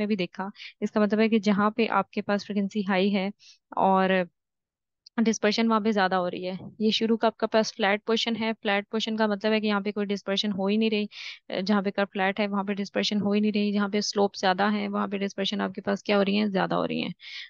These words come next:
तो हम देख लेते हैं कैसे होगा। अ, dispersion is strong at frequencies where the top curve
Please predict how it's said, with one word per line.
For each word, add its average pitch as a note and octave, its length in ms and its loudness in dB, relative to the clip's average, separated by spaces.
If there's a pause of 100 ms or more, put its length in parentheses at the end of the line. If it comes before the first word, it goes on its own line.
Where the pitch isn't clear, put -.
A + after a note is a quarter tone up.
तो A3 80 2
हम G#3 100 4
देख G3 180 0
लेते G3+ 160 -4
हैं G3+ 60 -6
कैसे G3+ 240 -2
होगा। G#3 260 0 (420)
अ, G#3 220 2 (360)
dispersion A3 680 2
is A3+ 100 2
strong A3 280 2
at A3+ 140 0
frequencies G#3 440 -2
where G#3 180 2
the G#3 60 2 (100)
top G3+ 200 2 (140)
curve G#3 180 2